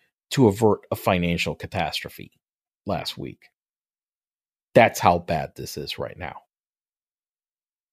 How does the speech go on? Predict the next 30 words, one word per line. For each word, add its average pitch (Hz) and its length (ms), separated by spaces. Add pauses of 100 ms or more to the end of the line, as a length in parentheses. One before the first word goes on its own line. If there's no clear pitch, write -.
Um, 82 600 (1120)
and 104 360 (140)
a 107 80
lot 104 240
of 135 80
people 120 300
went 104 200
to 107 100
her 101 180
and 101 200
said, 92 500 (640)
"Listen, 135 380 (580)
you 120 260
have 107 300
to 82 480
just - 260
say, 87 160
'Forget 85 400
it. - 180 (1040)
This 123 140
plan 98 320
is 85 100
bullshit. 92 580
We're 101 60
not 90 140
gonna 85 160
do 90 140
it.'" 80 140
And 110 120
she, 156 400